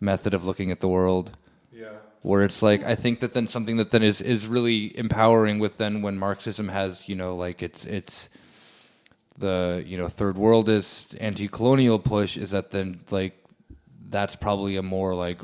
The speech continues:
Speaker 1: realistic on the ground version of Marxism, of just, like, of,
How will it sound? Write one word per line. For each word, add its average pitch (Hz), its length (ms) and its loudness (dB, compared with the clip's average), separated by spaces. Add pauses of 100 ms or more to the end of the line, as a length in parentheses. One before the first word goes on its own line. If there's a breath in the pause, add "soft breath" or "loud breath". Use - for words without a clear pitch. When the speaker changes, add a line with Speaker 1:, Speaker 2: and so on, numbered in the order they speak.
Speaker 1:
realistic 107 1120 2 (840 soft breath)
on 110 180 2
the 104 80 -2
ground 101 400 0
version 98 640 -2 (400)
of 95 120 -8
Marxism, 92 840 -6 (100)
of - 140 -14
just, 104 240 -8
like, 92 400 -8 (1000)
of, 90 560 -4